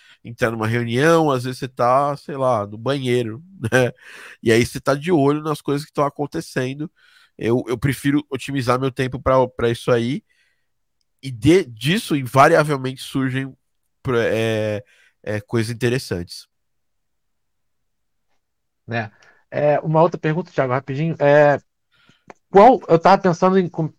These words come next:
Speaker 2: pensando não, eu tô organizando aqui pra lançar bancos de sound effects pras Asset Store.
Speaker 1: Maneiro.
Speaker 2: É, eu queria saber, mais ou menos, uma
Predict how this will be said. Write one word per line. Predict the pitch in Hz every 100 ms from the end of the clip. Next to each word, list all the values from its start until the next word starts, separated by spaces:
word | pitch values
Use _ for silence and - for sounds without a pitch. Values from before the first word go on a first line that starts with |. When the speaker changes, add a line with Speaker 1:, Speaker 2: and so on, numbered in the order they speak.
| -
Speaker 2:
pensando | 147 190
não, | 165
eu | 127
tô | - 170 190 190
organizando | 143 160 156 143 156
aqui | -
pra | 165
lançar | 165 147 - 156 170 165 156 147 131 113
bancos | 127 156 160 170 165 - - _ _ _ _ _
de | 131 131 143 147 143 135
sound | 147 151
effects | - 143 -
pras | - 156
Asset | 143 - 156
Store. | - - 120 101 _ _ _ _ -
Speaker 1:
Maneiro. | 92 98 113
Speaker 2:
É, | 147 143 139 131 143
eu |
queria | 135 160 175
saber, | 180 143 160 208 139 110
mais | 110 131
ou | 139
menos, | 170 175
uma | - 160 175 175